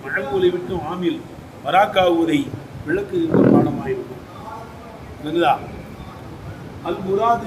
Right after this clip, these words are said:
பில் ஆமில் ஃபி ஆதல் பாப், இந்த பாடத்திலே ஆமில் என்பதை கொண்டு நோக்கம் அல் முஃபஸ்ஸிர் லில் ஆமில்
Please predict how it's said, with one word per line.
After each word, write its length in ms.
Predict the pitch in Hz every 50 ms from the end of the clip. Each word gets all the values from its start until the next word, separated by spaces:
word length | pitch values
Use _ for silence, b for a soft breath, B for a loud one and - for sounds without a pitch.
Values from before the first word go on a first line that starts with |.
| 175
பில் 160 | 180 196 185 175
ஆமில் 520 | 156 156 175 190 208 214 208 220 220 - -
ஃபி 100 | 170 170 156
ஆதல் 360 | 165 190 202 196 196 175 165
பாப், 280 | 151 170 180 175 170 - - - - - - - - - - -
இந்த 140 | 165 - 190
பாடத்திலே 520 | 175 - 185 196 214 220 214 220 208 208 190 - - 202 190
ஆமில் 280 | 202 208 214 202 202 202
என்பதை 260 | 196 190 190 185 190 185 -
கொண்டு 180 | 185 175 175
நோக்கம் 460 | 170 170 175 185 - - 208 196 - - - - - - - - - -
அல் 140 | 156 160 156
முஃபஸ்ஸிர் 480 | 156 - 147 147 143 - - 220 208 196
லில் 200 | 180 165 156 143 139 143
ஆமில் 260 | 143 147 147 -